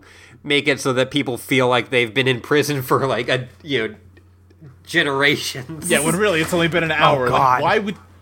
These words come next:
Speaker 2: why would you want that?
Speaker 1: <laughs> It's, we just wanna, like, really, like,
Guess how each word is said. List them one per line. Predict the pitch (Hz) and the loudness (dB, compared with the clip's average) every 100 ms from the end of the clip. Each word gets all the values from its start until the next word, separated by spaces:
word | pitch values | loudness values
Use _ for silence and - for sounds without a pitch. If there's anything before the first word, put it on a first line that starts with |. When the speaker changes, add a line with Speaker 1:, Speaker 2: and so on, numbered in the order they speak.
| - | -18
Speaker 2:
why | - 165 | -4 -2
would | 214 156 | -2 -2
you | 185 | -4
want | 156 254 359 | 0 -2 0
that? | 254 175 165 143 | 0 0 0 0
Speaker 1:
<laughs> | 127 - - - - - - - - 190 247 - - - - - - - - - - - - - - - - - - - - - - - - - - - - - - - - - - | 0 2 0 0 -6 -6 -6 -6 -6 -2 -2 -2 -10 -14 -16 -18 -20 -20 -20 -20 -20 -20 -20 -20 -20 -20 -20 -20 -20 -20 -20 -20 -20 -20 -20 -20 -20 -20 -20 -18 -16 -16 -16 -12 -4
It's, | 254 | -2
we | 311 311 | 0 0
just | 277 | 0
wanna, | 247 214 185 | 0 0 2
like, | 170 - | 0 -2
really, | 202 180 190 180 170 | -2 0 0 2 2
like, | 160 151 | 0 -2